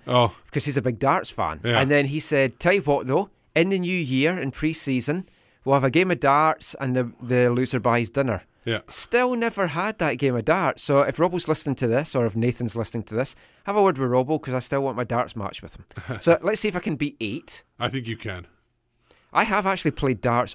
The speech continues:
Speaker 2: on Sky Sports.
Speaker 1: Yeah.
Speaker 2: But that's a whole other story.
Speaker 1: It's a different way, too, to this darts.
Speaker 2: Well, yeah, 'cause these
Speaker 1: You're
Speaker 2: are
Speaker 1: a little
Speaker 2: mag-,
Speaker 1: bit
Speaker 2: these
Speaker 1: closer.
Speaker 2: are magnetic.
Speaker 1: You're a little bit closer to the board than I was.
Speaker 2: Okay, I'll go further back.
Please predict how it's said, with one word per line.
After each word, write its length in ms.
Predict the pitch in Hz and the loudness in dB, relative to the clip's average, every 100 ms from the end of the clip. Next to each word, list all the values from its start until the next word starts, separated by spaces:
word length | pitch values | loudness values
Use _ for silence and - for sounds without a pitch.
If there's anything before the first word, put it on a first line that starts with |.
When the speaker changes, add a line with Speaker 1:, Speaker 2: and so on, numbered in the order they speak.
| - | -2
Speaker 2:
on 220 | 127 123 | 0 0
Sky 320 | - 120 110 | -2 -2 -2
Sports. 600 | 101 - 151 - - - _ - | -2 -2 -2 -4 -10 -14 _ -12
Speaker 1:
Yeah. 160 | 98 - | -10 -4
Speaker 2:
But 240 | 117 110 101 | 0 0 0
that's 180 | 120 | -4
a 60 | 120 | -2
whole 140 | 107 | -2
other 140 | 98 87 | -2 -6
story. 160 | - | -6
Speaker 1:
It's 80 | 160 | -6
a 40 | 196 | 0
different 360 | 190 254 151 | 0 2 0
way, 160 | 110 151 | 0 -2
too, 360 | 170 139 156 131 | -2 0 0 0
to 120 | 117 | -4
this 160 | 104 | -6
darts. 420 | - 104 95 - - - | -6 -8 -8 -12 -10 0
Speaker 2:
Well, 100 | 160 | 4
yeah, 160 | 131 | 4
'cause 160 | - 127 | 0 -4
these 160 | 185 | 2
Speaker 1:
You're 80 | 165 | 4
Speaker 2:
are 20 | |
Speaker 1:
a 20 | 147 | 4
little 140 | 185 | 2
Speaker 2:
mag-, 120 | 170 | 2
Speaker 1:
bit 20 | 151 | 2
Speaker 2:
these 120 | 151 | 4
Speaker 1:
closer. 180 | 156 120 | 4 2
Speaker 2:
are 40 | |
magnetic. 260 | - 104 127 | 0 0 0
Speaker 1:
You're 100 | 143 | 0
a 40 | |
little 180 | 160 151 | 0 -2
bit 80 | 117 | -4
closer 220 | 143 139 | -6 -4
to 60 | 110 | -6
the 100 | 95 | -6
board 260 | 101 110 | -8 -6
than 140 | 104 95 | -6 -8
I 80 | 92 | -4
was. 140 | 127 | -2
Speaker 2:
Okay, 120 | 135 | 4
I'll 80 | 151 | 4
go 100 | 151 | 4
further 280 | 175 165 196 | 0 0 -2
back. 380 | 214 85 - - | -4 -8 -10 -20